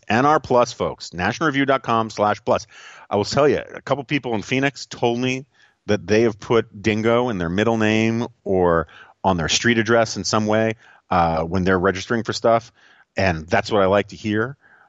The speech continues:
Um, I also get way, way too many people asking about Jack, which I find a little, uh, discomforting. But now that he's a podcast star, I guess I should get used to that. And, um,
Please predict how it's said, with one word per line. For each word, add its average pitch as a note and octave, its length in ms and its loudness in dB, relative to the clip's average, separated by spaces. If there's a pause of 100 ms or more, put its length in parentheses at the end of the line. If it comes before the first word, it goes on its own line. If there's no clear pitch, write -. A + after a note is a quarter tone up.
(140)
Um, E2 420 2
I F#2 100 2
also A#2+ 200 0
get G2+ 160 0
way, A#2+ 380 2
way A2 280 2
too A2 160 -8
many G2+ 200 -2
people G#2+ 260 -2
asking F2+ 320 0
about D#2+ 200 -2
Jack, D#2+ 400 -2
which F2 140 -12
I D#2+ 60 -4
find E2 200 -4
a D#2 40 -2
little, F2 300 0 (260)
uh, D2 140 -4
discomforting. F#2 640 -4 (400)
But F#2 100 0
now G2 160 2
that F#2 100 0
he's D#2+ 140 -4
a D2 40 -8
podcast G2+ 440 0
star, D#2 420 -2
I F2 80 -4
guess D2+ 180 -4
I E2+ 60 -2
should E2 160 -10
get D2 140 -4
used E2 200 -6
to - 40 -4
that. - 240 -2 (260)
And, G2+ 460 2
um, F#2 500 2